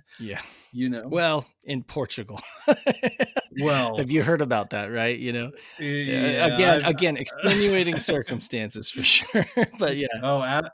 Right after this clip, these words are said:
Speaker 2: absolutely, man. But, you know, y-, y-, you're, you're right about the creativity thing. I think really, if, if, if we wanted to bring the episode to a close, it's been two hours, I
Speaker 1: Right. <laughs>
Speaker 2: guess.
Speaker 1: Yeah.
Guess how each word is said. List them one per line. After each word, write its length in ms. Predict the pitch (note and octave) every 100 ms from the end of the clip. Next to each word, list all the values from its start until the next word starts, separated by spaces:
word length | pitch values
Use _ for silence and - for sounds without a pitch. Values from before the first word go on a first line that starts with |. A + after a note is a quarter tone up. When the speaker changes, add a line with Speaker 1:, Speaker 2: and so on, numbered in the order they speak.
| -
Speaker 2:
absolutely, 880 | D3+ D#3 - D3 C3 B2+ A2 A2 G#2
man. 400 | G#2+ G#2 G#2 A2 _ _ _ _
But, 160 | -
you 80 | A#3+
know, 320 | A3+ A3+ G3+ -
y-, 60 |
y-, 60 | F3+
you're, 420 | G3 F#3+ F#3 A3+ G#3+
you're 180 | A#3+
right 240 | F#3 D#3+ D3
about 280 | C3+ B2+ B2+
the 60 |
creativity 840 | C3 C#3 B2+ A#2 - B2 A#2 A2+ A2
thing. 400 | B2 A2+ A2+ A#2
I 140 | D3
think 340 | D3 F#3 F#3 - _ _ _
really, 640 | E3 C#3 E3+ F3 E3+ D#3+ C3
if, 200 | D#3 D#3
if, 180 | E3 E3 F#3
if 200 | F3 F3
we 120 | E3+
wanted 260 | F#3 F#3
to 100 | F3
bring 460 | D3 C3+ C#3+ D3 C#3+
the 180 | C3+ C3+
episode 520 | B2+ C3+ - C3+ C3 -
to 160 | B2+
a 40 | A2+
close, 520 | - C3 C3 B2+ A#2+
it's 100 | A2
been 220 | - B2
two 220 | B2+ C#3 C3
hours, 420 | C3 C3+ C3 B2+
I 60 | A#2+
Speaker 1:
Right. 60 | B2+
<laughs> 0 |
Speaker 2:
guess. 320 | B2 B2+ -
Speaker 1:
Yeah. 460 | G3+ E3 C#3+ F#3+